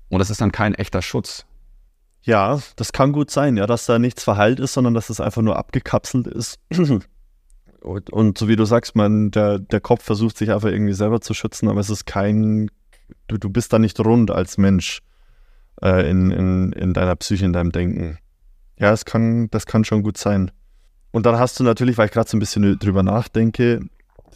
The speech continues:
Speaker 2: ich versuch sowas immer zu vergleichen mit unserer Jäger-Sammler-Zeit, da war's ja auch nie so,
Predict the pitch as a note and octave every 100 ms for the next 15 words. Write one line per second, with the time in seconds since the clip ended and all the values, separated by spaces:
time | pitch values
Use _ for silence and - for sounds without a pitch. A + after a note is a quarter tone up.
0 | - F#2 - F2 A2+ - G2+ G2 G#2 G#2+
1 | - F#2+ G#2 - G#2 - G2+ F#2+ F#2+ F#2+
2 | F#2 F#2+ G2+ - G#2+ G#2 F#2+ - G2 -
3 | _ - _ - F#2 G#2 - G#2+ G#2 E2+
4 | G#2+ G#2 G2+ - G#2 G#2